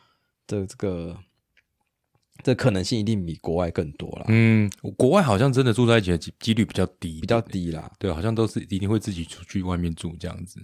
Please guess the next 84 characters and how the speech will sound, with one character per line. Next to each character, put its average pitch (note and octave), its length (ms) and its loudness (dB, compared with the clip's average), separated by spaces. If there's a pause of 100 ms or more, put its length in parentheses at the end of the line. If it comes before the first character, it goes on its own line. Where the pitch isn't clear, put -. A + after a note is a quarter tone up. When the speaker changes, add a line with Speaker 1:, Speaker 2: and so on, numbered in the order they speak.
Speaker 1:
对， F2+ 140 -4
Speaker 2:
嗯。 - 60 -14 (580)
Speaker 1:
那 D#3+ 160 4
就 E3+ 100 4
是 E3 220 4
因 E3 100 2
为 D#3+ 80 4
婚 D3 220 2
姻 C#3 140 2
本 G2+ 120 -2
来 E2 80 -2
就 G#2 120 -2
不 G2 100 -4
是 G#2+ 140 -2
两 E2+ 240 -2
个 D2 80 -10
人 C#2 100 -10
的 C#2 100 -12
事 - 240 -12
情 - 280 -14
啊。 - 120 -20
Speaker 2:
对 G2 140 6
啊， E2 100 4
Speaker 1:
就 - 80 -2
Speaker 2:
就 C#3 60 8
像 C3+ 120 6
比 G2+ 100 4
如 F#2 40 4
说 G#2+ 80 2
你 G2 80 4
办 G2 160 4
婚 F#2+ 200 2
礼， D2+ 260 -4 (240)
办 G2 160 0
婚 G2+ 160 2
礼 E2+ 80 0
的 D#2+ 140 -2
时 - 120 -6
候 F2+ 100 4
都 F2 120 0
是， E2 340 -4 (680)
哦， G#2+ 100 2
有 F#2+ 140 6
啊， F2+ 60 4
像 B2 140 2
我 G2 80 2
最-， B2+ 140 -4
因 B2 60 0
为 G2+ 40 2
我 E2+ 60 -4
最 G#2+ 100 -4
近 G#2+ 120 -2
刚 G#2 140 0
好， F2+ 60 0
我 F2 140 -4
大 C3 140 0
概 C3 240 0
十 - 500 -4
月 B2+ 180 6
的 G2+ 100 4
时 F2+ 80 0
候 G2+ 80 2
有 F2 40 2
一 F2 40 2
个 E2+ 60 0
朋 F2+ 140 -4
友 E2+ 80 -4
结 D#2 220 -10
婚。 B1 200 -10 (360)
Speaker 1:
嗯。 A#2+ 500 -4 (160)
Speaker 2:
有 F#2+ 80 0
个 F2+ 60 2
朋 A2 100 2
友 G2+ 80 2
结 E2 140 -2
婚， E2 120 -2
然 E2+ 100 -2
后 G2+ 60 2
他 G2 120 0
们 G#2+ 100 0
那 A2 60 2
个 F#2+ 100 0
时 - 100 -4
候 F2 320 2